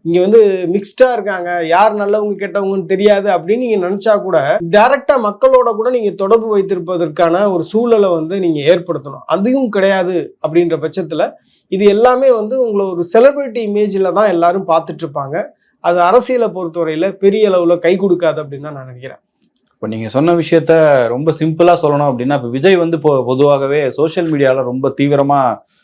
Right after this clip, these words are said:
Speaker 2: ஆ, ஆக்டிவா இருப்பாருன்னு சொல்றேன். ஆக்டிவானா அவரு ட்வீட் போடுறது அந்த மாதிரி கிடையாது. சோஷியல் மீடியால என்ன நடக்குது அப்படிங்கிறத கவனிக்கக்கூடியவர். ஒரு வீடியோ இன்டர்வியூவா இருக்கு,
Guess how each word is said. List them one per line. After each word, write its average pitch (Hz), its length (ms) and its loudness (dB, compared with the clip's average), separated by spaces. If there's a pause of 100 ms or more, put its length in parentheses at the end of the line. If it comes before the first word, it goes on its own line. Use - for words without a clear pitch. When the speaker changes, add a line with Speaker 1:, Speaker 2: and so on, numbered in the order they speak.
(280)
Speaker 2:
ஆ, 87 80 -12 (460)
ஆக்டிவா 160 400 4
இருப்பாருன்னு 135 360 0
சொல்றேன். 107 280 -6
ஆக்டிவானா 147 520 0
அவரு 170 300 0
ட்வீட் 165 340 -10
போடுறது 160 280 0
அந்த 151 300 0
மாதிரி 156 280 0
கிடையாது. 110 400 -6 (340)
சோஷியல் 214 460 2
மீடியால 180 340 4
என்ன 160 160 -2
நடக்குது 165 500 0
அப்படிங்கிறத 143 440 -2
கவனிக்கக்கூடியவர். 120 880 -2
ஒரு 117 200 -4
வீடியோ 156 480 2
இன்டர்வியூவா 139 460 -2
இருக்கு, 113 300 -4